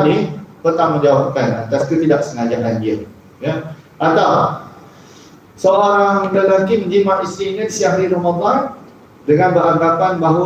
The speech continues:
hari masih malam lagi. Adakah dikenakan kafaratul uzma? Tak ke? Tak kena. Ingatkan dah siang, dah masa malam rupanya, dah pukul lapan pagi. Tak perasan. Jadi berjimat isteri dia, maka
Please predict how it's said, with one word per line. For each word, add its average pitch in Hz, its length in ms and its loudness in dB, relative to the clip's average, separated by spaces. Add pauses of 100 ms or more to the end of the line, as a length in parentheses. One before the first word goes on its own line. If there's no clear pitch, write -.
hari 165 240 2
masih 160 240 -2
malam 143 400 2
lagi. 113 320 -4 (1200)
Adakah 170 320 2
dikenakan 170 560 0
kafaratul 202 800 0
uzma? 151 560 -4 (240)
Tak 147 320 0
ke? 466 100 4 (680)
Tak 135 160 -4
kena. 120 480 -2
Ingatkan 170 640 0
dah 123 240 0 (640)
siang, 151 720 0
dah 147 320 0
masa 147 240 0
malam 160 400 0
rupanya, 170 320 -4 (320)
dah 151 160 0
pukul 175 160 2
lapan 147 160 0
pagi. 208 360 0 (440)
Tak - 80 -6
perasan. - 560 -2 (220)
Jadi 151 260 0
berjimat 175 380 0
isteri 139 400 -2
dia, 175 320 0 (240)
maka 131 160 -2